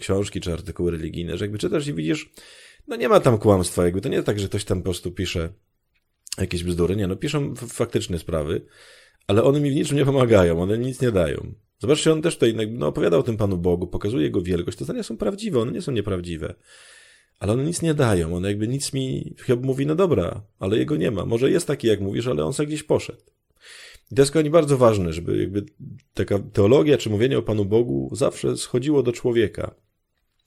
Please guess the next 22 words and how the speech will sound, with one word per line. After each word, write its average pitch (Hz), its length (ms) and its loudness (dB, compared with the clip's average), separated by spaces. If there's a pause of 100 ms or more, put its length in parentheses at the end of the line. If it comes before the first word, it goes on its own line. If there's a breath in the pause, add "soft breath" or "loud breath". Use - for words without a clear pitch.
(140)
mierzyło 107 360 4
się 117 100 0
z 107 60 0
jego 107 160 2
pytaniami. 104 480 -2
Nie 131 140 -4
mówię, 214 200 0
że 123 80 -2
na 107 60 0
wszystkie 104 260 -6
pytania 107 260 -4
odpowie, 92 380 -2 (580 loud breath)
ale 101 120 4
właśnie 117 200 0
nie 127 80 2
było 147 180 6
gdzieś 123 180 0
tak 117 120 -2
ponad 117 260 0
głowami, 95 460 0
a - 60 -8
często, 113 300 -4